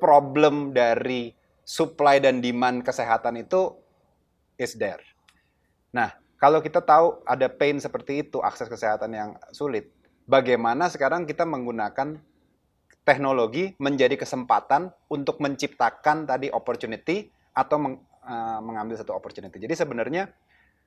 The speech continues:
kita benar-benar berangkatnya cuma dari market pain. Karena kita sadar di Indonesia ini pain of healthcare access is there. If we can solve that, pasti ada kesempatan. Nah, bahwa sekarang menjadi business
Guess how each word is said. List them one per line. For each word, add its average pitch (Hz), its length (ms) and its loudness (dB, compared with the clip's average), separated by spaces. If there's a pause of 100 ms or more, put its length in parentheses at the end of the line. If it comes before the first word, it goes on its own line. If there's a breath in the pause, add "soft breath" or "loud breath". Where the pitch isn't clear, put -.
kita 160 160 4
benar-benar 185 320 4
berangkatnya 143 480 0
cuma 151 160 -2
dari 123 160 0
market 120 320 -2
pain. 98 240 -4 (240)
Karena 113 160 -8
kita 147 160 -2
sadar 135 640 2 (320)
di 143 160 0
Indonesia 131 400 0
ini 139 240 0
pain 156 480 2
of 113 240 -4
healthcare 127 400 2
access 139 400 -4
is 131 160 -8
there. 113 400 -2 (400)
If 123 160 -2
we 220 160 2
can 175 160 2
solve 104 400 0
that, - 320 2 (800)
pasti 135 240 6
ada 139 160 6
kesempatan. 104 480 -6
Nah, 101 160 -6 (400)
bahwa 110 240 4
sekarang 117 560 0 (240 soft breath)
menjadi 120 320 -2
business 127 560 -2